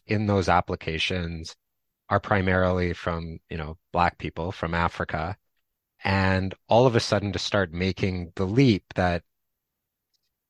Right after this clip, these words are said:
Black people based on photographs should be refused based on traditionally people with those, that skin color in photographs 'cause it was from Africa,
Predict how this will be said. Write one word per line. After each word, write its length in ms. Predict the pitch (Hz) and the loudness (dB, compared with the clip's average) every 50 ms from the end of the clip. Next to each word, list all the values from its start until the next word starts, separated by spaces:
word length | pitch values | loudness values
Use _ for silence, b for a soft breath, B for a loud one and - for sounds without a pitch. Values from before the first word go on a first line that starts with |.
| _ _ | _ _
Black 320 | - 85 98 104 101 - _ | -4 2 2 4 4 2 _
people 300 | - 104 87 - 98 82 | -4 -6 -2 -2 -2 0
based 280 | 95 90 85 - - | 0 0 -2 0 -2
on 140 | 90 85 82 | -2 -2 -4
photographs 1080 | - - - 143 151 139 131 107 110 92 87 87 85 87 92 - - - - - - - _ _ _ | -4 0 4 4 6 6 4 4 4 2 4 4 2 0 -2 -4 -10 -14 -16 -16 -20 -20 _ _ _
should 520 | - - - - 104 95 90 90 82 87 - _ _ _ _ _ _ _ _ _ _ | -6 -6 -4 -2 0 0 0 -2 -4 -8 -14 _ _ _ _ _ _ _ _ _ _
be 160 | - 104 101 | -2 0 0
refused 840 | 95 90 90 87 - - - 110 107 104 101 98 95 90 - - - | 2 2 0 -2 -2 -4 -2 0 2 2 4 2 0 -2 -4 -6 -4
based 300 | - 92 85 - - - | -2 -2 -2 -2 -2 -2
on 160 | 90 90 87 | -2 -2 -2
traditionally 720 | - - - 107 101 - - 98 95 95 92 92 92 90 | -4 -4 -2 0 0 0 0 -2 -2 -2 0 0 -2 -2
people 340 | 87 - - 95 - - 92 | -4 -4 -8 -6 -4 -2 -2
with 140 | 85 87 - | -2 -2 -2
those, 420 | - 92 90 87 85 - - - - _ _ _ _ _ _ _ _ _ _ _ _ _ _ _ | -2 -2 -2 -2 -2 -4 -6 -8 -12 _ _ _ _ _ _ _ _ _ _ _ _ _ _ _
that 160 | - 92 90 - | 0 0 0 0
skin 280 | - - 110 101 98 | 0 2 2 2 2
color 280 | - - 98 90 90 90 | 2 2 2 2 2 0
in 80 | 85 | -2
photographs 640 | 82 - 101 95 92 90 - - 87 85 85 - - | -2 -2 0 0 0 0 0 2 2 2 2 0 -2
'cause 160 | - 90 - | -4 -4 -4
it 80 | 85 78 | -4 -6
was 140 | 82 80 | -6 -8
from 240 | - - 85 80 85 - | -6 -6 -6 -6 -2 2
Africa, 720 | 104 120 139 - - 120 - - 92 87 87 87 87 - | 4 4 4 4 4 0 2 2 2 2 4 2 0 -2